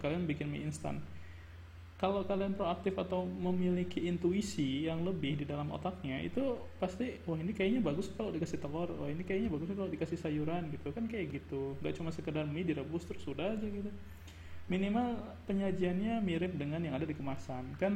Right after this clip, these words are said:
gitu ya. Jadi nggak cuma sekedar, "Oh, ya udah, mie yang ada di situ, ya udah, tinggal direbus, terus dikasih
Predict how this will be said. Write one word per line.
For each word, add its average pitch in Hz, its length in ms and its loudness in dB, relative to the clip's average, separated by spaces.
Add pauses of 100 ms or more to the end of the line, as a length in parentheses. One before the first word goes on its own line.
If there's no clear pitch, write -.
(140)
gitu 127 640 -2
ya. 127 160 -2 (1040)
Jadi 156 160 4
nggak 151 160 2
cuma 139 160 4
sekedar, 139 400 0
"Oh, 196 160 6
ya 180 80 8
udah, 190 240 4
mie 202 240 4
yang 170 80 4
ada 147 80 2
di 147 100 2
situ, 147 220 0
ya 190 80 2
udah, 190 320 0
tinggal 143 320 0 (320)
direbus, 147 480 4
terus 160 240 -2
dikasih 143 560 0